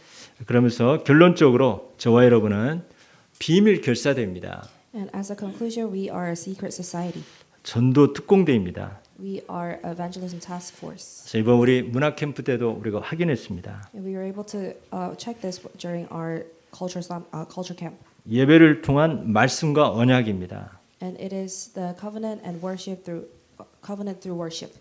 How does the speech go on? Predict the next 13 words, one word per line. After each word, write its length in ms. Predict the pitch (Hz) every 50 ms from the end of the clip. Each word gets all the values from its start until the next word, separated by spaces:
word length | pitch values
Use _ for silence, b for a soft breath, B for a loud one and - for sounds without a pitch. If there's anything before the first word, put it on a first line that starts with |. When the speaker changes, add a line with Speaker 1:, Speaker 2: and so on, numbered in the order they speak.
| _ _
Speaker 1:
그리고 220 | - 107 104 101 -
큰 380 | - - 98 98 - 214 214
목표, 720 | 190 151 131 123 - - - 143 120 101 80 - - - _
큰 380 | - - - - - 214 208 -
그림을 360 | - 165 160 165 160 151 135 117
그리는 400 | 127 123 117 110 104 101 95 92
전략, 560 | - - 135 127 135 135 131 117 87 80 - - - _ -
이게 160 | 107 104 110
하나님의 580 | 113 127 139 139 131 123 120 110 92 87 - _ _ _ _ _ _ _ _ _ -
말씀의 520 | 104 104 120 117 - - 135 123 113 101
강단인 460 | - - 117 127 127 127 123 120 110
줄 140 | 92 101 98
믿습니다. 720 | 95 95 98 - - 113 101 92 92 95 117 131 143 135